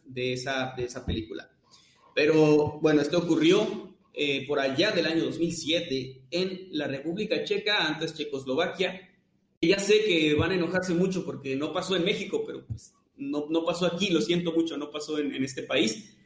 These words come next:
si hubiera pasado en México, pues, lo, lo diría, pero lamentablemente pasó en otro país. Así que hoy les contaré la historia, el caso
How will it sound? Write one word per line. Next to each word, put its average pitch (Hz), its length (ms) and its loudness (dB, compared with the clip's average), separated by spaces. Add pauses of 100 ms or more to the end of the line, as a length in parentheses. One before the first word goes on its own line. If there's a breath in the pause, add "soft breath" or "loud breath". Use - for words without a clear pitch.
(120)
si 156 120 0
hubiera 160 240 6
pasado 151 380 2
en 151 80 6
México, 151 400 0
pues, - 320 -10 (680)
lo, 135 140 0
lo 147 160 4
diría, 147 380 4
pero 135 160 0
lamentablemente 131 680 -2
pasó 135 480 -8 (480)
en 135 120 -6
otro 135 260 -2
país. - 380 -10
Así 135 200 -8
que 147 420 6
hoy 160 80 6
les 165 140 4
contaré 160 560 4
la 139 80 2
historia, 147 720 0 (260)
el 127 220 -8
caso 139 420 -6